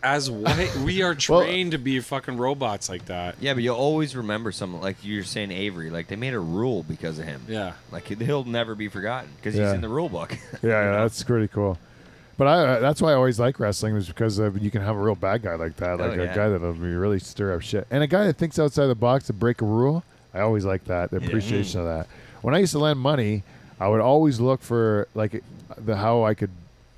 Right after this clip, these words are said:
Speaker 2: take policy and make it and bend it to my will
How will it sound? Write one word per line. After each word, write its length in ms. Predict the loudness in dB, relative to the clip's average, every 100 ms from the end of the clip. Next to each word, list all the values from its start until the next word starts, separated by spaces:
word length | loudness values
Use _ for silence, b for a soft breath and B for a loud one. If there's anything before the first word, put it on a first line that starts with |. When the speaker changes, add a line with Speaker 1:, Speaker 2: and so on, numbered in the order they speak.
| -12 0
Speaker 2:
take 260 | 0 0
policy 720 | -2 2 4 2 0 0 0 -2
and 520 | -2 0 0 -2 -4 0
make 280 | 0 2
it 160 | 0 0
and 200 | -2 0
bend 280 | 0 0 0
it 160 | -2 -4 _ _ -20 -8
to 100 | -4
my 180 | 0 2
will 400 | 2 4 2